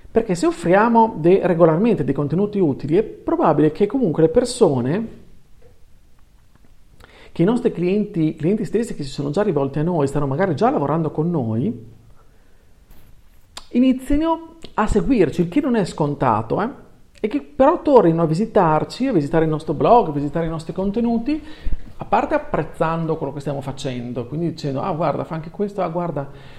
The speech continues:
guarda che, come è stato bravo questo mio fornitore nel... eh", insomma, sono proprio orgoglioso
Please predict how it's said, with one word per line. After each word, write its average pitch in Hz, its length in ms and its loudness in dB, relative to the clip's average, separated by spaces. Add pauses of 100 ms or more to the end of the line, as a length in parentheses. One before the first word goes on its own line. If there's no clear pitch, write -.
(160)
guarda 233 200 -4
che, 202 260 -8
come 156 140 -6
è 156 40 -6
stato 165 200 -8
bravo 135 300 0
questo 139 280 -8
mio 143 160 -4
fornitore 156 680 -2
nel... 139 560 -4 (340)
eh", 131 360 -2
insomma, 151 220 -6
sono 185 200 -2
proprio 214 260 0
orgoglioso 156 720 0